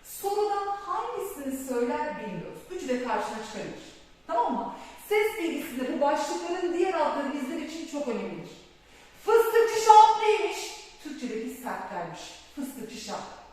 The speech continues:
Fıstıkçı şapın yanına kendi gibi,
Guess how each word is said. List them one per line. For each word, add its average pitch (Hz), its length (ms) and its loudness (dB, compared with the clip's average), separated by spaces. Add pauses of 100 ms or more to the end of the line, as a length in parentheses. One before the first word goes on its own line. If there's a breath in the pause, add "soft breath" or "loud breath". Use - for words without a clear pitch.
(560 loud breath)
Fıstıkçı 466 600 0
şapın 392 560 6
yanına 311 480 2 (840 loud breath)
kendi 415 460 6
gibi, - 480 0